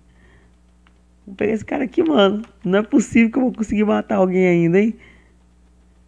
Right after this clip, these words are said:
<laughs> Olha lá, já tem gente lá embaixo, mano. Mano, corre. Olha lá, ainda fiz questão de perder vida, hein?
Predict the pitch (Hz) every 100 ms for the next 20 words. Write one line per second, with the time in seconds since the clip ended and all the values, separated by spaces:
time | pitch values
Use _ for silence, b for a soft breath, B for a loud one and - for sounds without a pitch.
0 | _ _ _ _ _ _ _ 359 - 220
1 | - - - - 269 226 320 - 320 -
2 | 370 B B B B 160 156 131 127 135
3 | 143 151 143 151 196 175 151 180 - 269
4 | 175 160 160 _ _ b b b b b
5 | _ 415 - - - _ _ _ _ _
6 | _ _ _ - - - - 190 190 202
7 | 220 214 - - _ 220 208 214 214 -
8 | _ _ _ _ _ _ b b b b
9 | _ _ _ _ _ _ _ _ _ 156
10 | 147 147 156 - 220 - 202 - 180 190
11 | 180 175 143 135 202 151 156 147 151 214